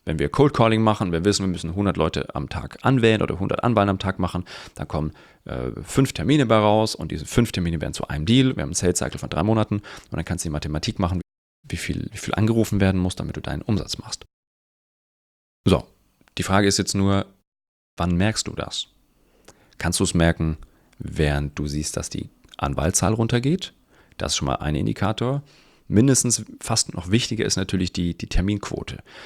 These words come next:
Und genau da sind viele schon nicht mehr sauber. Die sagen, „Ah ja, Activity ist Anrufen, wunderbar, ich messe jetzt die Activities und dann, ähm, kann ich ja hinten den, ähm, den Output, also den Umsatz messen.“ Aber das ist ehrlich gesagt falsch, weil du hast Leute, die einfach besser werden, weniger anrufen müssen und genauso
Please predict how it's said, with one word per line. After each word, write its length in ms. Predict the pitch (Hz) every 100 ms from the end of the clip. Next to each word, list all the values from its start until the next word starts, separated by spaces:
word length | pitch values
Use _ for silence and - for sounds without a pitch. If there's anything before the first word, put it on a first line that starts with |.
| - -
Und 80 | 71
genau 220 | 80 80
da 340 | 107 107 135
sind 240 | 117 101 107
viele 260 | - 98
schon 140 | - 78
nicht 160 | 80
mehr 100 | 104
sauber. 320 | 120 240 - - - - -
Die 100 | -
sagen, 160 | 90 -
„Ah 80 | 151
ja, 100 | 123
Activity 500 | - - 127 117 101
ist 80 |
Anrufen, 460 | - 120 98 - 95
wunderbar, 500 | 101 95 104 110 113
ich 140 | - 98
messe 160 | 98
jetzt 120 | 95
die 80 | -
Activities 560 | - - 156 151 151 - - - _
und 200 | 110 104
dann, 280 | 101 107 110 -
ähm, 320 | 92 95 90 -
kann 140 | 101
ich 60 | 98
ja 80 |
hinten 320 | 90 92 92 90
den, 340 | 90 85 82
ähm, 320 | - 82 78 78 - -
den 80 | -
Output, 320 | 87 98 -
also 160 | 62 -
den 140 | 82
Umsatz 320 | 117 104 - -
messen.“ 280 | - - - - - -
Aber 120 | -
das 160 | 98 123
ist 340 | 107 - - _
ehrlich 200 | - 82
gesagt 220 | - -
falsch, 300 | - 69 60
weil 60 | -
du 120 | 85
hast 140 | 95 -
Leute, 200 | 98 98
die 80 |
einfach 160 | 95 -
besser 300 | - - 73
werden, 240 | 67 80
weniger 240 | 82 101 -
anrufen 340 | 120 95 87
müssen 200 | 82 90
und 80 | 87
genauso 340 | 92 87 90